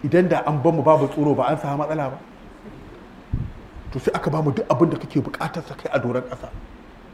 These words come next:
Shi yasa za ka zo ka, ka shuka inibi, ka shuka masara, ka shuka gero, ka shuka dawa, an shuka shinkafa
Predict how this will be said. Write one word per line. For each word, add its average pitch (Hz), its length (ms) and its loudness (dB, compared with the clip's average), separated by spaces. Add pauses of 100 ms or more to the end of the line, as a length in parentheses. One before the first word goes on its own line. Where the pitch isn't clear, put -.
(480)
Shi - 140 -2
yasa 143 220 2 (320)
za 151 120 4
ka 151 120 -2
zo 143 140 4
ka, 147 120 -2 (160)
ka 131 120 -2
shuka 156 340 -2
inibi, 143 180 -2 (560)
ka 139 140 -2
shuka 160 340 -2
masara, 143 360 -2 (420)
ka 147 180 0
shuka 160 360 -2
gero, 139 380 2 (420)
ka - 180 -4
shuka 160 360 -2
dawa, 143 420 4 (360)
an 165 160 4
shuka 175 320 -4
shinkafa 147 600 -6